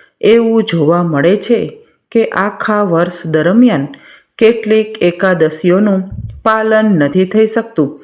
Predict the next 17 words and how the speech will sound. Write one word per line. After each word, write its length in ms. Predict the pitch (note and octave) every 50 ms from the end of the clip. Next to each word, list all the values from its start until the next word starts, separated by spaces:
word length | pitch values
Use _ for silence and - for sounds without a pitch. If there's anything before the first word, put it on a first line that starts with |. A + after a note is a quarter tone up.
| - - _ _ _ _ _ _
અથવા 560 | - G3+ G#3 G#3 - G#3 G3 F3 D3+ C#3 - - - - _ _ _ _ _
કોઈ 260 | - C4 C4 C4 B3+
કારણસર 680 | B3+ C4 G#3 F3 E3+ F3+ G#3+ A#3+ B3+ B3+ - F3 C#3 C#3+ - - - _ _ _ _ -
તેમાં 420 | A3 A3+ A#3 A#3 A3+ A3 A3+ A3
ભૂલો 680 | - - - E3 F3+ E3+ E3+ F#3 A3+ C4+ C#4+ - - - C#3+
રહી 300 | C#3+ D3 D#3 E3+ F#3+ G3+
જાય 240 | G3 B3 B3 A#3+
છે, 340 | A#3+ - - C#3 - - - - - _ _ _ _ _ -
જેના 440 | - A#3+ B3+ B3+ B3 A#3+ A#3 A#3 A#3
કારણે 560 | A#3 - F3 D#3 D#3+ E3+ F#3 G#3 G3 E3 D#3 - - - - _ _ - - _ -
વ્રત 280 | E3+ G3+ G#3+ A3 A3+ A3 - - - - _
ખંડિત 720 | - - F3 D#3+ E3 E3+ F#3 G3+ G3 - A3 - _ -
થઈ 180 | - F3 C#3 C#3+
જાય 260 | C#3+ - F#3 F#3+ A3
છે. 360 | G3+ - G#3+ C3+ B2 - - - - _ _ _ _ _ _
આવી 420 | - - G#3+ B3 B3+ B3 B3 B3+ A#3+
સ્થિતિમાં 640 | B3 - - F3 D3 D3 - B3 B3 A3 F3 C#3 D3